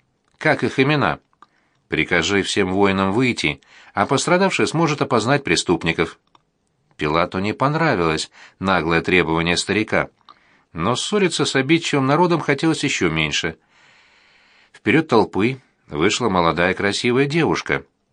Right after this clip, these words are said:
Её достоинство лишь немного умалял заплывший от удара и отсвечивающий едва ли не всем спектром радуги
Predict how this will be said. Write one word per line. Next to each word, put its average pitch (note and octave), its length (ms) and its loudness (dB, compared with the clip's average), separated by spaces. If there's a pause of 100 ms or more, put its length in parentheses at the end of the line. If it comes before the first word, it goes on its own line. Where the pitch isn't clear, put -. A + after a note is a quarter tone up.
(340)
Её F2 220 -2
достоинство G2+ 640 -2
лишь F#2 200 -2
немного G#2 340 -2
умалял A2 480 0 (340)
заплывший A#2 640 0
от G#2 120 -2
удара C#3+ 500 0 (360)
и G#2+ 120 -2
отсвечивающий B2+ 800 0
едва A#2+ 180 2
ли A#2 80 2
не A2 120 0
всем G#2 260 -2
спектром G#2 440 0
радуги B2 460 0